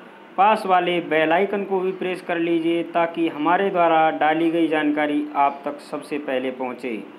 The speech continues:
और दोस्तों यदि आपको हमारा वीडियो पसंद आए तो इसको लाइक कीजिए और वीडियो को दोस्तों के साथ अधिक से अधिक शेयर कीजिए। हमारे इस चैनल के माध्यम से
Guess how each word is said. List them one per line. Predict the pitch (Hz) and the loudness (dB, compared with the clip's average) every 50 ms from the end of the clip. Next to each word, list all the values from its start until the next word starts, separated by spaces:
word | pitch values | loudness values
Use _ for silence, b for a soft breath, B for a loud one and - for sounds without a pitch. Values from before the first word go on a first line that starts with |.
| - - B B B B B B B B B B - - - - | -20 -20 B B B B B B B B B B -20 -20 -14 -6
और | - 160 170 175 180 165 | -2 0 2 2 2 0
दोस्तों | 170 175 170 170 - 180 175 175 175 165 | 0 -2 -2 -4 -6 -6 -4 -2 0 0
यदि | 170 175 175 208 214 | 0 -2 0 0 2
आपको | 214 196 185 190 - - 175 170 175 170 160 | 4 4 2 2 -2 -4 -4 -2 -2 -2 -2
हमारा | 147 151 156 170 180 185 190 | -2 0 2 4 4 4 2
वीडियो | 170 160 175 180 180 170 202 220 | 2 0 -4 -6 -4 0 0 0
पसंद | 214 208 196 196 190 180 175 170 | 0 0 -2 -2 -2 -2 0 2
आए | 170 165 165 165 165 160 165 - - - - - - | 4 4 4 2 0 -2 -6 -10 -18 -20 -20 -14 -8
तो | 175 170 | -8 -6
इसको | - 160 160 - - - 170 160 | -4 -4 -6 -6 -6 -4 -2 -2
लाइक | 156 156 156 156 175 180 180 - | 0 2 2 2 2 0 -4 -6
कीजिए | 196 190 190 165 185 190 190 190 185 185 185 - - - - - - - | -6 -6 -6 -2 0 2 4 4 4 2 0 -6 -14 -18 -20 -20 -12 -4
और | - 185 214 208 | 0 0 2 2
वीडियो | 185 180 180 175 170 175 175 170 | 0 0 -2 -2 -2 -2 -2 -2
को | 160 160 160 165 165 156 - - - - - 131 | -2 -2 -2 -2 -2 -4 -6 -10 -16 -14 -10 -6
दोस्तों | 170 185 185 - - 202 190 | -6 -6 -6 -6 -4 -4 -4
के | 190 190 165 | -4 -4 -6
साथ | - - 165 160 160 156 - - - | -2 2 2 2 2 0 -2 -4 -2
अधिक | 160 156 147 165 165 165 | -2 -2 0 -2 -4 -4
से | - - 165 160 | -4 -4 -4 -2
अधिक | - 143 143 143 156 156 156 | -2 -2 -4 -4 -4 -6 -8
शेयर | - - 156 156 156 147 147 | -8 -6 -4 -2 0 0 -2
कीजिए। | - - 139 127 117 117 113 101 92 - - - - - - B B B B B B B - - | -2 -4 -6 -6 -4 -6 -6 -6 -8 -10 -16 -20 -20 -20 -20 B B B B B B B -12 -8
हमारे | 143 143 165 185 214 240 262 277 285 | -4 0 2 2 4 4 4 2 2
इस | 262 233 - - | 0 0 0 0
चैनल | 202 190 180 180 180 180 | 0 0 2 0 0 -2
के | 175 185 180 | -2 -2 0
माध्यम | 165 160 160 165 165 160 165 180 190 196 | 2 2 4 2 2 2 0 -2 -2 -2
से | 196 196 190 185 185 190 190 190 | -2 -2 -2 0 0 0 -2 -2